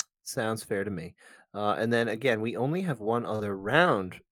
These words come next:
from Bellator. That includes the prelims too. So, uh, honestly, they were, they were really, I don't know if it was just an easy show to judge or, or the judges just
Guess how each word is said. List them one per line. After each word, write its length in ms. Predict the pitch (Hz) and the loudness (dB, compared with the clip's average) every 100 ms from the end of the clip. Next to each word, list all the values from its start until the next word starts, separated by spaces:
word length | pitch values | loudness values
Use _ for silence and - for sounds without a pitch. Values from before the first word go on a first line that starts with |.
| _ | _
from 460 | - - 117 110 101 | -14 0 2 2 2
Bellator. 380 | 107 127 - 87 | 2 2 2 2
That 140 | 139 | 4
includes 260 | 220 262 190 | 4 0 -4
the 80 | - | -2
prelims 380 | 160 131 76 | 0 0 -4
too. 180 | - 127 | -8 -8
So, 140 | - 92 | -2 0
uh, 240 | 78 - | 0 -2
honestly, 280 | 135 - - | -10 -10 -8
they 100 | 98 | -6
were, 160 | 107 92 | -6 -8
they 140 | 87 104 | -8 -4
were 100 | 104 | 0
really, 540 | 117 139 113 98 82 - - - | 2 2 2 -2 -6 -14 -16 -16
I 80 | - | -14
don't 120 | - | -12
know 60 | 98 | -8
if 80 | 101 | -6
it 60 | |
was 120 | 95 104 | -6 -4
just 220 | 117 - | -6 -4
an 80 | 120 | -6
easy 200 | 123 110 | -4 8
show 160 | 147 | 10
to 80 | 135 | 10
judge 380 | 127 202 285 180 | 12 12 12 12
or, 180 | 113 113 | 4 4
or 400 | 113 110 107 95 _ _ | 4 6 4 2 _ _
the 80 | 127 | -4
judges 320 | 135 135 135 | 0 0 -2
just 200 | 123 135 | -6 -8